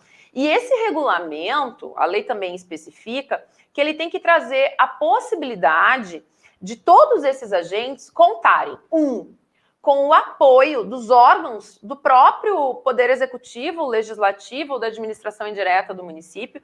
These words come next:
Então, não é porque a pessoa, o servidor, foi designado como agente de contratação ou integra uma comissão de contratação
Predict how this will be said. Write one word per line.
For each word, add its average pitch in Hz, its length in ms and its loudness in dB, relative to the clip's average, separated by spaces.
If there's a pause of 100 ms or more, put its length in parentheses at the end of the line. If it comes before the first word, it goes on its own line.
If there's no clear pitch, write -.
(260)
Então, 269 160 4
não 269 100 0
é 302 120 2
porque 440 240 -6
a 359 40 -6
pessoa, 240 640 -2
o 185 60 -8
servidor, 214 640 -2
foi 226 200 -6
designado 208 540 -4
como 262 260 -2
agente 240 540 -4
de 208 80 -20
contratação 190 760 -8
ou 240 220 2
integra 247 720 0
uma 226 360 -4
comissão 269 800 -2
de 240 140 -10
contratação 233 720 -4